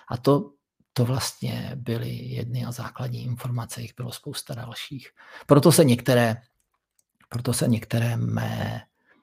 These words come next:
informace, relace, názory prostě vůbec nezapadají do tady tohodle kontextu, téhle, téhle materialistické, na ego zaměřené doby konzumismu,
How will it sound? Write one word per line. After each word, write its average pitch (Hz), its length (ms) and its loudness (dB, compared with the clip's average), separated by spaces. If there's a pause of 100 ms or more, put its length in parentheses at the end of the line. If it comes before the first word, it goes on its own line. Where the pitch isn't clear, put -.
(760)
informace, 123 800 -2
relace, - 460 -4
názory 117 560 4
prostě 110 440 0
vůbec 143 320 2
nezapadají 113 520 0
do 113 100 -8
tady 101 180 -8
tohodle 117 300 -4
kontextu, 104 540 -6
téhle, 104 380 -8 (460)
téhle 120 280 -4
materialistické, 120 960 -6
na 120 180 -4
ego 123 160 -2
zaměřené 120 800 -4
doby 120 340 -2
konzumismu, 117 920 -4